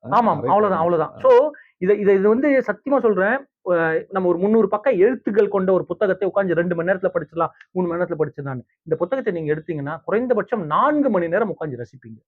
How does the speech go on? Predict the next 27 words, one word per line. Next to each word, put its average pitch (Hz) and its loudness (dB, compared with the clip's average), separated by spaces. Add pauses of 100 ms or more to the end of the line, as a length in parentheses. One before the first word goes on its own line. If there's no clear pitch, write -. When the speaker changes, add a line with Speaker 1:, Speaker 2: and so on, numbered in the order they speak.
(120)
Speaker 1:
அடடடட. 107 -18 (1120)
Speaker 2:
இப்ப - -2
அந்த 180 2
அட்டைப்படம் 190 0
நீங்க 147 0
எடுத்துக்கோங்களேன். 131 -4
அது, 120 -8 (100)
இந்த 170 -2
அட்டைப்படத்துக்கு 190 -2
வந்து 180 0
பாத்தீங்கன்னா 180 -2
பலவித 185 2
இன்டர்பிரேஷன்ஸ் 180 -4
எல்லாம் 156 -4
இருக்காது. 139 -6 (480)
ஃபுல்லா 240 4
சிலுவெட்டு, 220 2 (180)
ஒரு 165 0
பார்க் 185 2
பெஞ்ச் 175 -2
இருக்காது. 147 -2
Speaker 1:
ஒரு 123 -2
நிமிடம். 123 -6 (100)
Speaker 2:
ஆ. 135 2
Speaker 1:
சிலுவெட் 156 0 (180)
அப்படிங்கிறது 104 -8
வந்து 101 -14